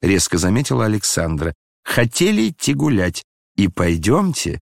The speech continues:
Вечер прелестный», вскричал Евгений Павлович. Но чтобы доказать вам, что в этот раз я говорил совершенно серьезно, и главное, чтобы доказать это князю, вы, князь, чрезвычайно меня заинтересовали, и клянусь вам,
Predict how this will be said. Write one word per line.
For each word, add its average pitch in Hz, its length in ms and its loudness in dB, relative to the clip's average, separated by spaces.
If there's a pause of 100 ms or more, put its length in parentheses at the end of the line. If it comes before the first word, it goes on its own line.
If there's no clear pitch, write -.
(140)
Вечер 135 460 2
прелестный», 90 580 2
вскричал 92 460 0
Евгений 90 380 0
Павлович. 87 400 0 (240)
Но 135 340 2
чтобы 139 380 0
доказать 135 640 0
вам, 98 140 0
что - 240 -2
в 117 80 0
этот 117 300 -2
раз 113 260 0
я 104 100 0
говорил 110 420 0
совершенно 110 600 -2
серьезно, 131 720 0 (220)
и 117 80 0
главное, 120 460 2
чтобы 117 260 -2
доказать 120 420 0
это 123 280 -2
князю, 95 600 0 (280)
вы, 110 200 2
князь, 113 480 0
чрезвычайно 117 680 0
меня 139 180 -2
заинтересовали, 135 880 -2 (180)
и 107 100 -2
клянусь 120 380 2
вам, 143 180 0